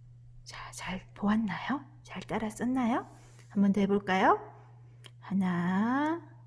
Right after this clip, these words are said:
둘, 셋, 넷. 한 번 더. 하나,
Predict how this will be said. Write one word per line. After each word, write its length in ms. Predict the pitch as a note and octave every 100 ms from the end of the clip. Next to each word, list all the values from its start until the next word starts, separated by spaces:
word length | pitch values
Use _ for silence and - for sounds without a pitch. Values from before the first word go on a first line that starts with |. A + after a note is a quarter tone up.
| - - - - - - - -
둘, 460 | - G3+ F3+ D#3+ - - - - - - - - - - - - - - -
셋, 1000 | - - F#3+ F#3 F#3 F#3 G#3+ C4+ D#4+ F4+ - - - - - - -
넷. 400 | - G#3 G3+ - - - - - - - - - - - -
한 140 | - G3
번 180 | F#3+ F#3
더. 340 | G#3 C5 - - - - - - - - - - - - - -
하나, 1040 | - G3+ F#3+ F#3+ F#3 G3 G#3+ B3 C#4+ D#4+